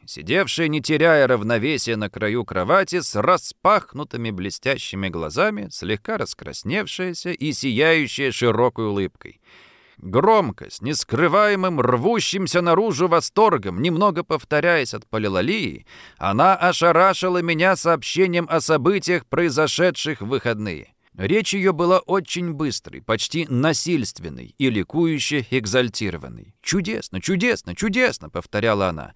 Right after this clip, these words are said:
"Я стала новым человеком, я чувствую это, я чувствую это внутренне, я совершенно новый тип человека.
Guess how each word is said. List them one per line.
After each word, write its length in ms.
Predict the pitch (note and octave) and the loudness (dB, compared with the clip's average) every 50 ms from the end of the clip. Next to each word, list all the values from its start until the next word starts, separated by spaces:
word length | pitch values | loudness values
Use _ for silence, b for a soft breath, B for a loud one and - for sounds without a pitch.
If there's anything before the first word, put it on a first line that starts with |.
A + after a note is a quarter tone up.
| _ _ | _ _
"Я 220 | - F2+ F3+ G3+ F#3+ | -4 0 2 2 2
стала 320 | - - G3 G3 G3+ F#3 | 2 0 2 2 4 4
новым 340 | D#3+ G#3 A#3 G3+ G#3+ G#3 F3+ | 4 4 4 2 2 -2 -2
человеком, 580 | - - F#3 G3+ G3+ F#3 G3+ F3+ - - E2 | -2 -2 0 0 0 0 0 -2 -2 -6 -6
я 140 | F#2 A#2 D3 | -6 -6 -4
чувствую 500 | - - A3+ A#3 - - - - F2+ C2+ | -4 -6 -8 -8 -10 -12 -14 -14 -14 -14
это, 240 | G1+ - - - - | -14 -16 -14 -6 0
я 140 | A2+ E3 F#3 | 0 0 0
чувствую 520 | - - F#3+ A#3+ G#3+ - - F3+ A3 G#3+ | 0 0 0 0 0 -2 0 2 4 4
это 260 | G3 G3+ F3+ - G#3 | 4 2 2 0 -2
внутренне, 560 | F#3 C#3+ D#3 G#3+ A#3+ F#3 - - - D#2+ E2 F2+ | -2 -2 -2 -4 -4 -6 -8 -12 -12 -10 -4 0
я 160 | B2 F3 F3 | 0 0 2
совершенно 720 | - F3+ F#3 F#3 F#3+ F3+ - - - A3+ A#3 A3 G#3+ G#3+ | 2 2 2 2 2 2 2 2 4 4 4 2 0 0
новый 320 | F#3 - A3 A3 G3 G#3+ F3 | 2 4 4 4 4 2 -2
тип 260 | - G#3 G#3+ D3 _ | -2 -6 -8 -8 _
человека. 640 | - - G#3 G#3 G#3 G3 G3+ F3+ - - - - | -2 0 2 2 2 2 2 0 -2 -4 -10 -20